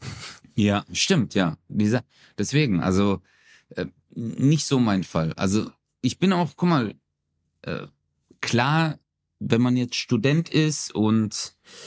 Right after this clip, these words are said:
ja, die finanziellen Mittel, ich weiß selber, wie das ist, auch wenn man, äh, irgendwo arbeiten geht, nicht so viel verdient. Aber ich sag's mal so:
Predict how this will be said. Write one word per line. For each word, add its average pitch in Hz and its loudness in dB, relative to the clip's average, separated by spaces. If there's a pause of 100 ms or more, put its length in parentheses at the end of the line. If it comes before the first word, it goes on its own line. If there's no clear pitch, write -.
(1000)
ja, 113 2
die 107 0
finanziellen 131 2
Mittel, 143 -2
ich - -4 (120)
weiß 117 0
selber, 143 2
wie 135 0
das 135 -2
ist, 127 0
auch - -4
wenn 107 4
man, 107 2
äh, 98 0
irgendwo 104 0
arbeiten 113 -2
geht, 113 -2
nicht 104 -2
so - -10
viel - -6
verdient. 120 0
Aber 107 0
ich 107 0
sag's 127 -2
mal 110 2
so: 120 0